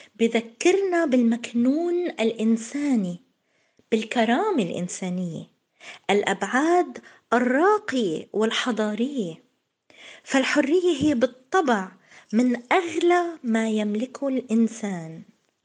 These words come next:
ولكن مش حرية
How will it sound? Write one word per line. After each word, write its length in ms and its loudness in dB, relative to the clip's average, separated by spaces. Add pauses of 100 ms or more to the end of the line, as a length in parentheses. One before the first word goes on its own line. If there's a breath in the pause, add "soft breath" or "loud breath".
(160)
ولكن 600 -4 (1120 soft breath)
مش 200 -2
حرية 640 -2